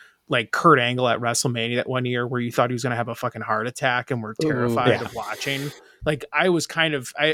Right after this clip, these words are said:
Speaker 1: I f-, was fearing that when that match started. I was like, "Oh God, what if?" Like, it's just, it's fucking rough. And she held her own and did, um, way better than I
Speaker 3: She
Speaker 1: thought she was gonna do.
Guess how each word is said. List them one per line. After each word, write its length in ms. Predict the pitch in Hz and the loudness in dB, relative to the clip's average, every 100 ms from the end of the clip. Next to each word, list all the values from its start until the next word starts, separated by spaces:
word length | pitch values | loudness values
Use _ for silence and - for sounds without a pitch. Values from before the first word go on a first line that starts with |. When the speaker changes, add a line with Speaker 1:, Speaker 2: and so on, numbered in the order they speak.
| - | 0
Speaker 1:
I 80 | 147 | -6
f-, 180 | - | -6
was 200 | 160 151 | -6 -6
fearing 380 | - 196 180 151 | 0 2 4 2
that 200 | 135 131 | 2 0
when 120 | 139 | -2
that 140 | 135 135 | -2 -2
match 220 | 131 - | -4 -2
started. 300 | - 127 123 | 0 2 2
I 20 | |
was 120 | 123 | -2
like, 120 | 120 - | -6 -4
"Oh 300 | 135 143 135 | 2 2 2
God, 480 | - 131 127 120 117 | 0 2 2 0 -2
what 200 | 127 127 | -2 0
if?" 480 | 127 123 113 - - _ _ _ _ - | 2 0 0 -4 -12 _ _ _ _ -6
Like, 220 | 120 113 123 | -6 -4 -4
it's 200 | 110 - | -4 -2
just, 460 | 131 120 - - _ _ _ _ _ _ | 0 2 0 0 _ _ _ _ _ _
it's 240 | 135 120 | -2 -2
fucking 360 | - 127 120 107 | -2 -2 -2 -2
rough. 420 | 117 110 101 - | 2 2 0 -4
And 260 | 131 127 120 | -4 -4 -2
she 280 | - 135 131 - | -2 -2 -6 -2
held 240 | 135 131 | 0 2
her 140 | 120 | 0
own 280 | 113 95 101 | -2 -6 -8
and 160 | 110 117 | -8 -6
did, 300 | 123 113 127 _ _ _ | -4 -6 -8 _ _ _
um, 460 | 123 110 110 104 - _ | -2 0 -2 -8 -10 _
way 280 | 151 156 156 | 2 6 6
better 260 | 131 123 123 | 6 2 0
than 120 | 120 | 0
I 120 | 113 | 4
Speaker 3:
She 100 | 147 | 4
Speaker 1:
thought 180 | 185 - | 4 0
she 40 | 123 | -10
was 120 | 123 | -8
gonna 180 | 110 104 | -8 -8
do. 300 | 101 87 | -8 -8